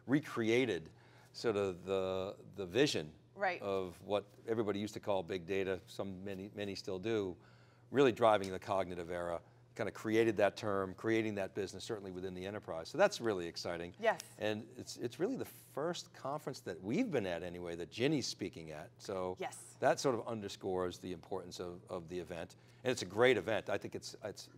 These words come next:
Speaker 1: it's I B M's top event. Interconnect's really strong too, but,
Speaker 2: Yeah.
Speaker 1: but World of Watson's really cool.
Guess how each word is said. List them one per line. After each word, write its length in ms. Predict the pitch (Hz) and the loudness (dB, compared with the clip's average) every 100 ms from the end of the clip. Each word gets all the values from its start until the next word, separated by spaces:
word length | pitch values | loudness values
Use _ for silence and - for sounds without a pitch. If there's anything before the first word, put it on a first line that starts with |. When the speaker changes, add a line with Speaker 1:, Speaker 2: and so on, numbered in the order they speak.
| - 98 | -16 -12
Speaker 1:
it's 140 | - | -4
I 100 | 104 | -4
B 100 | 98 | -4
M's 140 | 87 | -8
top 260 | - 104 101 | -4 -2 -2
event. 300 | 85 85 82 - - - | -4 -8 -10 -16 -20 -4
Interconnect's 440 | 143 151 131 123 - | 4 4 4 2 4
really 160 | 117 | 2
strong 320 | 107 123 110 107 | 2 2 2 2
too, 180 | 117 | -2
but, 140 | 98 90 | -2 -4
Speaker 2:
Yeah. 80 | 139 - - | -8 -12 -10
Speaker 1:
but 120 | 127 | -4
World 200 | 117 117 | 4 4
of 40 | 104 | 6
Watson's 460 | 104 101 - 85 | 4 4 0 -10
really 160 | 104 87 - | -8 -8 -6
cool. 280 | 101 80 | -6 -6